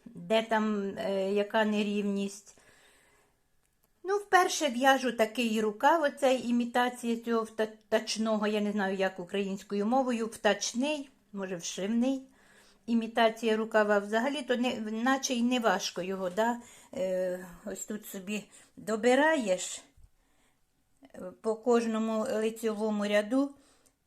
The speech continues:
добираю по одній петелючці, повертаюся, першу знімаю, не пров'язуючи. От. А ось тут, мені здається, от воно як то трошки, ось тут якесь, як то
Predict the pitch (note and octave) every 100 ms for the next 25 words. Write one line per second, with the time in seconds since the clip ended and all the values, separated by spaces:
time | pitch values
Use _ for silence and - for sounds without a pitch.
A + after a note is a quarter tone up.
0 | _ _ _ F#3 A3+ A3 A3+ C4+ C4+ A3
1 | G#3+ - G3 G3 - - - - G3+ G3
2 | A3 G#3+ G#3 A3 G3+ F#3+ F#3 - G3 F#3
3 | - - - _ _ - A#3 B3+ A#3+ C#4+
4 | C#4+ A#3+ A3+ G#3+ G3 F#3 - A3+ A3 -
5 | G#3 G3 G#3+ A3 G#3 G#3 G3+ G3+ G#3 G#3+
6 | B3 B3 G#3+ G3+ G3+ - G3+ - _ _
7 | _ _ _ _ F#3 F#3 F3+ - - A3+
8 | B3+ - F#4 C#4+ B3 C4 A3+ A#3 B3+ A#3+
9 | - G#3+ A3+ A#3+ B3+ A3+ - A#3+ A3+ A#3
10 | - A#3+ A3+ - _ _ _ _ _ _
11 | _ _ - - - G3+ - C4+ G#3+ G#3
12 | G#3+ G#3+ G3+ - G#3